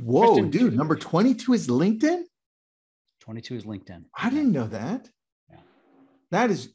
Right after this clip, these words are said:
Speaker 1: that's crazy that it's that close to TikTok.
Speaker 2: Well,
Speaker 1: Whoa.
Speaker 2: I think TikTok is on a meteoric rise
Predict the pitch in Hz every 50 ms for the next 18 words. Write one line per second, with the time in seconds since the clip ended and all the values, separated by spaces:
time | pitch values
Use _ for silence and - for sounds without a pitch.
0 | _ - 117 156 160 165 160 - _ - - - - 165 170 190 208 214 202 240
1 | 226 185 190 170 156 143 120 135 131 120 120 139 151 170 180 175 _ - - -
2 | - 143 139 135 131 131 - 117 104 - - 117 107 - - - 90 76 - -
3 | - _ _ _ _ _ _ _ _ _ _ _ _ _ _ _ _ _ _ _
4 | _ _ _ _ _ _ _ _ - 113 104 156 170 170 170 170 139 - 156 180
5 | 175 - 175 175 151 - - - 175 170 175 - 170 147 143 - 143 127 127 127
6 | 127 127 120 120 123 123 123 117 117 113 113 110 107 101 _ - 107 107 104 98
7 | 95 90 85 82 85 90 90 95 98 - -